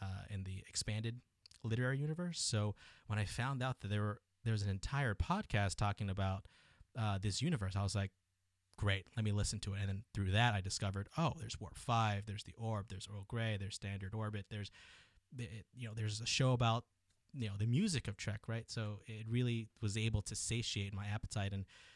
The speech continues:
in a lot of ways was an incubator for my fandom. Like, it, my fandom grew even more listening to the shows, right? So, and from there, I think, you know,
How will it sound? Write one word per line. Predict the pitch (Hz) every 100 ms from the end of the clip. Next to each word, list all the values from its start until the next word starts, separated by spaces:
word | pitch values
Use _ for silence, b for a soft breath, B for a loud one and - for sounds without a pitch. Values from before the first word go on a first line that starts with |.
| B B
in | 117
a |
lot | 104 120 175
of |
ways | 123 113 110 - - _ -
was | 117 104
an | 104
incubator | 139 160 139 104 98 95 101 123
for | - 113 101
my | 98 95
fandom. | - 110 127 98 101
Like, | 104 -
it, | 113 107 _ -
my | 101
fandom | - 120 135 110
grew | 98 120
even | 123 117 98
more | 98 139 98 95 -
listening | 117 110 110
to | 95
the | 98
shows, | - 131 101 104
right? | 101 92
So, | - 95 95 92 B B B B
and | 101
from | 110 107
there, | 120 127 123
I | 104
think, | - 107 - -
you |
know, | 98 98